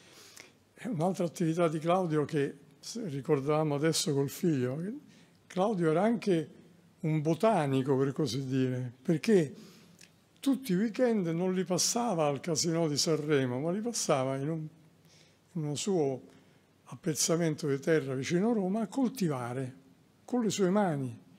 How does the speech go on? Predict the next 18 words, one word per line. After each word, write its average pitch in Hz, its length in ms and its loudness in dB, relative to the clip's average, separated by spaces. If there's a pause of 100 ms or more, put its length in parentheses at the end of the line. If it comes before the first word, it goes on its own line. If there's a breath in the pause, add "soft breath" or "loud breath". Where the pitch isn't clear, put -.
(540 loud breath)
Ed 254 120 4
era 190 180 6
un 170 160 0
creatore 214 640 0
di 170 140 0
bonsai, 156 960 0 (1120 soft breath)
che 349 300 -4 (920)
probabil-, 170 540 4
adesso 175 320 2
non 143 320 0
fatemi 156 380 2
dire 147 260 2
cose 143 380 4
fuori 151 320 2
dal 139 160 2
mondo, 131 440 2 (440 loud breath)
forse 233 520 4
però 190 560 6